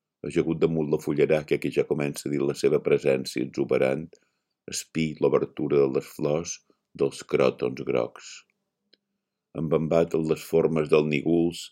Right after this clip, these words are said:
que cartografien el cel en països inventats en cada moviment, tresc ciutats invisibles.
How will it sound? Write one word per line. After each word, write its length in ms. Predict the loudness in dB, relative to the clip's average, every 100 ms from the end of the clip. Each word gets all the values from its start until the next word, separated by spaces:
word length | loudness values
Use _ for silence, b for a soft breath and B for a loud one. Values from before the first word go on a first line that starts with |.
| b b b
que 100 | -4
cartografien 840 | 2 2 4 2 2 -2 -2 2 2
el 100 | 0
cel 320 | 0 2 2
en 160 | 0 0
països 480 | 0 0 0 -2
inventats 720 | -2 -2 -2 0 0 0 -2 -6
en 80 |
cada 320 | -2 -4 -2 -2
moviment, 640 | -2 -2 -2 -4 -4 -8 _ -20 _ _ _ _ _ _
tresc 460 | 6 6 4 -8 -10
ciutats 640 | -4 -4 2 2 2 -2
invisibles. 800 | -4 -6 -4 -6 -8 -14 -18 -20